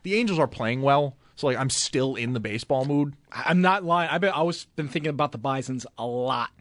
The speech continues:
Speaker 2: No,
Speaker 1: I've
Speaker 2: the
Speaker 1: gotta
Speaker 2: weather's
Speaker 1: go
Speaker 2: good.
Speaker 1: to a game. I've got to get to a game this
Speaker 2: Yeah.
Speaker 1: year. I have to. I've been, I, th-, that's been bad on me that I have not gone nearly as much as I should have.
Speaker 2: Disrespectful.
Speaker 1: Terrible. We do have some of the player interviews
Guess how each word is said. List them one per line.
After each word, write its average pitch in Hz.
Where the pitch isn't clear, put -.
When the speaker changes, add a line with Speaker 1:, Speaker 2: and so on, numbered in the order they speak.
Speaker 2:
No, 139
Speaker 1:
I've 135
Speaker 2:
the 131
Speaker 1:
gotta 135
Speaker 2:
weather's 131
Speaker 1:
go 123
Speaker 2:
good. 120
Speaker 1:
to 113
a -
game. 107
I've 123
got 127
to 123
get 107
to 101
a -
game 90
this 127
Speaker 2:
Yeah. 98
Speaker 1:
year. 82
I -
have 107
to. 95
I've 151
been, 185
I, 151
th-, 151
that's 175
been 147
bad 117
on 101
me 92
that 98
I 104
have 104
not 107
gone 104
nearly 113
as 98
much 104
as 104
I 95
should 95
have. 90
Speaker 2:
Disrespectful. 170
Speaker 1:
Terrible. 90
We 202
do 208
have 208
some 208
of 196
the 202
player 202
interviews 202